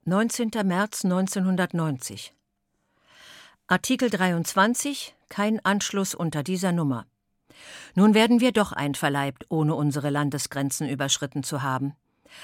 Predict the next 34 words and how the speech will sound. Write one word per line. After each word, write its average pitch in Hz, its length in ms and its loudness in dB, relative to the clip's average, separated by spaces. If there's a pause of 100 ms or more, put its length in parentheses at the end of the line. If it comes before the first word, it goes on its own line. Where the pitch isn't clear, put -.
(240)
Aber 135 240 0
wir 127 120 -2
haben 143 240 0
nun 135 180 2
einmal 135 380 -2
Esel 160 300 -2
gewählt 127 560 -8
und 139 160 -4
erhalten 131 400 -4
jetzt 143 360 -4
dafür 151 280 -4
einen 135 220 -4
Kohlkopf. 120 580 -12 (800)
Wir 147 140 -4
haben 185 160 4
uns 196 180 2
die 190 140 -2
Kohlsuppe 202 600 0
selbst 170 460 -2
eingebrockt 135 640 -6 (280)
und 139 160 0
müssen 180 280 2
sie 147 140 -2
nun 151 180 0
auslöffeln. 123 600 -10 (1000)
Der 135 200 -4
Wahlsieg 160 580 2
nach 151 200 -2
dem 139 240 -4
mit 139 160 -6
unfairen 151 560 -2
Mitteln 160 280 -2
geführten 151 540 -4
Wahlkampf 156 500 0